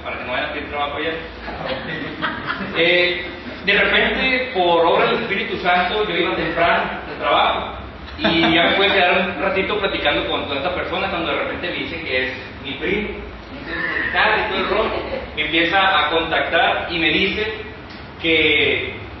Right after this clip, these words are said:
y me pregunta, "¿Y dónde trabajas?". "En la librería Gombi". Después de ese momento, todos los días iba a la librería. Y no se compraba un libro, pero ahí estaba siempre. Entonces, vamos a, a platicar. Cuando de repente él me empieza a platicar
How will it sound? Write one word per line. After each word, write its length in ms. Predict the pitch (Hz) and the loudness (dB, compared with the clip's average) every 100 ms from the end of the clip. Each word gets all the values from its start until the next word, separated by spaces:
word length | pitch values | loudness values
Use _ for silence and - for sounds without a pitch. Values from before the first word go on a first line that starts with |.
| - - - | -12 -12 -8
y 40 | |
me 100 | 165 | -4
pregunta, 340 | 180 175 202 190 | 0 0 0 0
"¿Y 60 | |
dónde 200 | 160 185 | 2 0
trabajas?". 420 | - 190 190 202 - | 0 0 0 -2 -4
"En 80 | 147 | -4
la 80 | 143 | -2
librería 380 | 139 131 139 151 | -2 -2 0 0
Gombi". 300 | 143 135 113 - - | -2 -4 -8 -10 -8
Después 480 | 135 156 190 196 | -6 2 2 2
de 80 | 226 220 156 - - 156 | 2 2 2 0 -2 0
ese 140 | 165 | 0
momento, 460 | 208 175 160 180 190 | 0 0 0 0 -2
todos 180 | 190 180 | 0 0
los 120 | 156 | 2
días 140 | 156 156 | 2 2
iba 160 | 156 | 2
a 40 | 160 | 2
la 120 | 160 | 2
librería. 400 | 135 131 127 110 - - - - - - - - - - - - 339 - - - - | 0 -2 -4 -4 -6 -6 -8 -6 -6 -8 -8 -6 -4 -2 -2 0 -2 -4 -6 -6 -6
Y 40 | |
no 100 | - | -2
se 80 | 202 | 2
compraba 380 | 202 202 190 202 | 2 4 6 6
un 80 | |
libro, 280 | 202 240 254 | 4 4 4
pero 140 | - 175 | 2 2
ahí 120 | 180 | 2
estaba 360 | 175 175 - | 4 4 4
siempre. 340 | 240 226 - - | 2 0 -2 -2
Entonces, 720 | - - - - 113 - - | -4 -4 -2 -2 -2 -4 -4
vamos 200 | - 117 | -2 2
a, 360 | - - - - | 2 0 -2 -4
a 80 | - | -2
platicar. 500 | - - - - 71 71 - - - | -2 0 0 2 2 0 -4 -8 -4
Cuando 220 | 160 196 226 | 2 4 4
de 140 | 233 | 4
repente 480 | 220 233 226 240 - | 4 2 4 0 0
él 120 | 180 190 | 0 0
me 60 | |
empieza 580 | 202 196 190 202 202 202 | 0 0 2 2 2 0
a 400 | 151 160 160 151 | 2 4 6 4
platicar 640 | 156 - - 135 - - - | 4 4 6 6 4 2 0